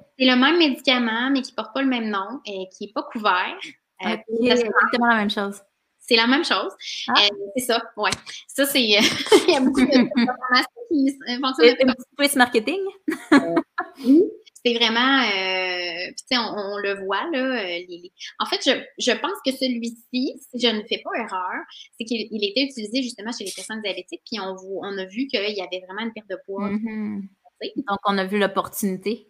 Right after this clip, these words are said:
Speaker 2: et le chiffre de
Speaker 1: Exactement,
Speaker 2: place.
Speaker 1: c'est ça. Il y a des études qui ont été faites quand même, là, puis c'est, maintenant, c'est approuvé,
Speaker 2: Ok.
Speaker 1: euh, pour la perte de poids. Mais tu sais, c'est sûr que quand on parle de perte de poids, en effet, c'est toujours au, au tout départ, évidemment, euh, on, on saute pas sur les médicaments,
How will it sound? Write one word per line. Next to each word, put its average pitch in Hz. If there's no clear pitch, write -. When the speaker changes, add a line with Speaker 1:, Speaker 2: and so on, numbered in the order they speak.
Speaker 2:
et 202
le 190
chiffre 202
de 180
Speaker 1:
Exactement, 180
Speaker 2:
place. 240
Speaker 1:
c'est -
ça. -
Il 226
y -
a 208
des 220
études 233
qui 285
ont 254
été 233
faites 226
quand 220
même, 320
là, 294
puis 277
c'est, -
maintenant, 214
c'est 240
approuvé, 202
Speaker 2:
Ok. 214
Speaker 1:
euh, -
pour 170
la 175
perte 202
de 190
poids. 165
Mais 208
tu 320
sais, 339
c'est 277
sûr 349
que 285
quand 233
on 208
parle 302
de 262
perte 214
de 208
poids, 254
en 196
effet, 196
c'est 240
toujours 311
au, 214
au 220
tout 220
départ, 214
évidemment, 175
euh, 202
on, 139
on 175
saute 185
pas 208
sur 208
les 202
médicaments, 190